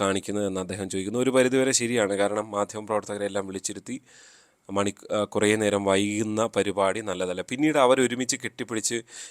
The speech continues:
"ഞങ്ങൾ സഹോദരങ്ങളാണ്, ഞാൻ അല്ലാത്ത സമയത്ത് പറയുന്നത് കേട്ടാൽ നിങ്ങൾക്ക്, നിങ്ങൾ ഇവരെയൊക്കെ വിളിക്കുന്നത് കേട്ടാൽ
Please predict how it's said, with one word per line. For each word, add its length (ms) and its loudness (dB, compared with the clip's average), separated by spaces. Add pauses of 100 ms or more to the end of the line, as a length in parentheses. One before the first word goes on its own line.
(120)
"ഞങ്ങൾ 180 2
സഹോദരങ്ങളാണ്, 920 2
ഞാൻ 220 0
അല്ലാത്ത 300 2
സമയത്ത് 400 -2
പറയുന്നത് 460 -2
കേട്ടാൽ 300 -2
നിങ്ങൾക്ക്, 520 -2 (280)
നിങ്ങൾ 240 -6
ഇവരെയൊക്കെ 400 -2
വിളിക്കുന്നത് 380 -4
കേട്ടാൽ 360 0